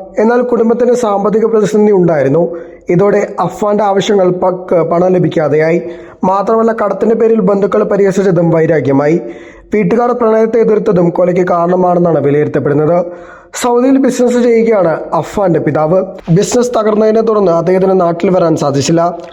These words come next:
പലരോടും അഫ്വാന്റെ കുടുംബം കടം വാങ്ങിയിരുന്നു. തിരികെ പണം കൊടുക്കാതെയില്ലാത്തവരോട് കടം കൊടുത്തവർ കുറ്റപ്പെടുത്തിയിരുന്നു. ഇത് അഫ്വാന്റെ ഉള്ളിൽ വൈരാഗ്യവും ദേഷ്യവും വളർത്തി. ആഡംബര ബൈക്കുകളോട് താല്പര്യമുള്ള ആളായിരുന്നു അഫ്വാൻ.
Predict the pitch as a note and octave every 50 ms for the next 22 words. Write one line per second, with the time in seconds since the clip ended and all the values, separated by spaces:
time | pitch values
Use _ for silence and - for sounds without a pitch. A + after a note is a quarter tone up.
0 | - - - - - F3+ F3+ F#3 F#3 G3+ G3+ G#3 G#3+ A#3+ - - - F3+ E3 -
1 | - G#3+ G#3 G#3 G#3 G3 G3+ F3+ F3+ F3 D3 C3+ - F3 E3 E3 D#3 C#3 C#3 C#3
2 | C#3+ D#3 D#3+ E3 D#3+ F#3 G3 G#3 - - - - - A#3 A3+ A#3+ A3 C4+ C4+ C4+
3 | C4+ - - - - - - - G#3+ A3 A#3 B3 B3 B3 A#3 A#3 B3 A#3 A3+ A3+
4 | A#3 A#3 A3+ A3 A3 A3 A3 A3 G#3+ G#3+ F#3 - - - F3+ F#3 G3 G3 G3+ F#3
5 | F3+ F3+ F3+ E3+ F3 E3+ F3+ C#3+ - D3 E3 D3 D3 - D#3+ D#3 E3 E3+ F#3 F#3+
6 | - - - - - - - - - F#3 F3+ G#3 G#3+ - - - - F3+ E3 -
7 | - A3+ G#3 G#3 G#3+ A3 A3 G#3 F#3+ F3 D3+ - - - - E3 E3+ E3+ E3+ F3+
8 | F#3+ F#3+ F3+ E3+ F3+ E3 D#3+ D#3 E3 E3+ E3+ - - D#3+ C#3 C#3 D3 D#3 D#3 D#3
9 | F#3 F#3 G3 G3 - - - - - - - - - - _ F#3 F#3 G3 G3 G3+
10 | G3+ G#3+ G#3+ G3+ F3 G3 F#3+ F#3+ - G3 G#3 G#3+ G#3+ G#3 G3 F3 F#3+ F#3 F3+ F3+
11 | F3+ - G#3+ G#3+ G#3+ G#3 G#3 G3+ F#3+ F#3 F3+ D#3+ D#3 C#3 C#3+ D3 C#3+ - - F#3
12 | F3+ F3+